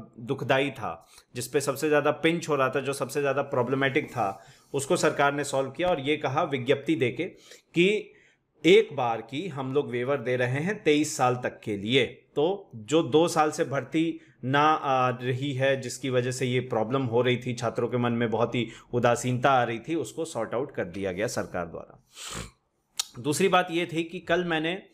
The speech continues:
दोनों तरफ के पॉइंट्स रखने की कोशिश की, लेकिन आज थोड़ा सा गुस्सा है और हो सकता है कि इस गुस्से में मैं कुछ, अ, भाषा का प्रयोग करूं जो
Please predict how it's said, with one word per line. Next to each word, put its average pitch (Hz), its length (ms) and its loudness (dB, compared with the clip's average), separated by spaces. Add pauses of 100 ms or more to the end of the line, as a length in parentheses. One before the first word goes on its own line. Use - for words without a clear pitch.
(460)
दोनों 202 280 4
तरफ 175 300 2
के 175 80 2
पॉइंट्स 143 560 -2
रखने 127 260 -2
की 123 100 -10
कोशिश 117 300 -2
की, 175 100 -4
लेकिन 180 280 2
आज 170 360 2
थोड़ा 165 120 4
सा 165 120 -2
गुस्सा 120 380 0
है 90 260 -6 (480)
और 135 120 6
हो 156 160 4
सकता 175 320 2
है 180 160 2
कि 180 140 -6
इस 170 140 -4
गुस्से 139 280 -2
में 156 140 -2
मैं 143 240 -2
कुछ, - 240 -8
अ, 117 400 -2 (1040)
भाषा 131 280 2
का 151 140 2
प्रयोग 139 360 4
करूं 151 180 0
जो 151 320 4